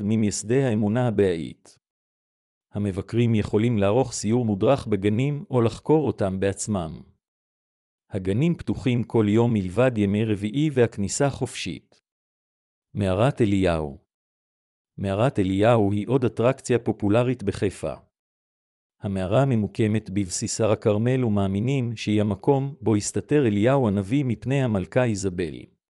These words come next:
המערה היא אתר קדוש ליהודים, נוצרים ומוסלמים ופתוחה למבקרים מכל הדתות. המבקרים יכולים לחקור את המערה וללמוד על ההיסטוריה והמשמעות שלה.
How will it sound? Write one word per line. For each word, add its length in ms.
המערה 520
היא 220
אתר 240
קדוש 400
ליהודים, 540
נוצרים 640
ומוסלמים 680
ופתוחה 520
למבקרים 800
מכל 340
הדתות. 720
המבקרים 600
יכולים 440
לחקור 400
את 100
המערה 520
וללמוד 520
על 120
ההיסטוריה 720
והמשמעות 640
שלה. 360